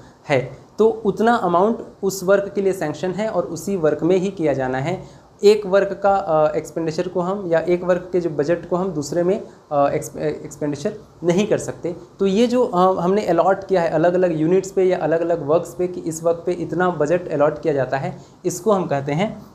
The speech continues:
appropriation। Similarly, इसके बाद जो है reappropriation, तो एक बार जैसे कोई work complete हो गया, लेकिन हो सकता है वहाँ पे, अ, budget बाकी है,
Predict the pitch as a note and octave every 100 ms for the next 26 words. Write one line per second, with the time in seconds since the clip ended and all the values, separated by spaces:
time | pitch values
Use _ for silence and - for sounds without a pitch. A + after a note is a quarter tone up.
0 | - D#3+ D#3 D3+ C3 B2 C3 C3 - -
1 | - - A3+ A#3+ B3 A3 A3 - - F3
2 | D#3+ G#3+ G#3+ F#3+ F#3 G#3 F#3+ A3 A#3+ A#3
3 | A3 F#3+ D#3+ D#3+ A#3 - - - _ C4
4 | C#4 - - G3 A3+ A3+ A3 A3 A3 G#3+
5 | A#3 A#3 - - - F#3+ F#3 G3+ G3+ -
6 | D#3+ E3 G3 G3 F#3 G3 F#3+ E3+ D#3 E3
7 | F3 F3+ - F3+ D#3+ D3+ D#3 E3 E3 D3+
8 | C#3+ C3+ C#3+ E3+ D#3+ B2 B2 F3 E3 E3